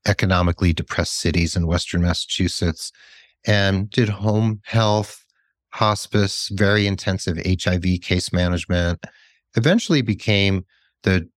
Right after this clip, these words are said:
director of nursing of a home health agency here in New Mexico. And so I've, I've really worked in the outpatient space, the ambulatory space. I've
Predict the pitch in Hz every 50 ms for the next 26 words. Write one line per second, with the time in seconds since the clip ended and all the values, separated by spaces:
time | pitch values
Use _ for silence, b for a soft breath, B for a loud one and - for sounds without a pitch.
0 | _ _ _ _ _ _ - 98 98 98 98 - - 92 85 80 87 90 92 95
1 | - - - 92 92 85 73 82 80 78 98 92 90 90 98 90 85 - 95 90
2 | 85 90 92 87 - - - 90 90 90 85 76 92 95 87 87 82 82 80 87
3 | 95 92 - - - - - - - 92 90 90 90 90 90 87 82 82 87 b
4 | b b b b b b _ - - 156 170 160 - - - 113 117 101 - -
5 | _ _ - 120 135 156 170 170 151 123 104 95 104 107 107 - - - 101 87
6 | 82 - - - - 98 95 - - - - 85 - - 92 78 - - - -
7 | - - - - - - - - - 80 90 92 90 90 90 85 80 82 - -
8 | 80 82 82 - - - - 82 92 95 - - 90 90 85 -